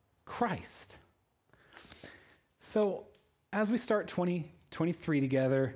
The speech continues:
I don't know if you've made any resolutions, and I don't know if you're into that kind of thing. I'm just gonna, I, I'm just gonna put it out as a challenge to you, okay?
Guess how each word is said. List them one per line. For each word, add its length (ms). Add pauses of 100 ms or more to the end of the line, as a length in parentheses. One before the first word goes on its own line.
(140)
I 100
don't 80
know 60
if 100
you've 160
made 160
any 160
resolutions, 1040
and 100
I 140
don't 140
know 60
if 120
you're 120
into 160
that 200
kind 240
of 80
thing. 380 (320)
I'm 200
just 240
gonna, 300 (460)
I, 120 (120)
I'm 100
just 160
gonna 140
put 280
it 100
out 100
as 100
a 60
challenge 680
to 100
you, 180
okay? 340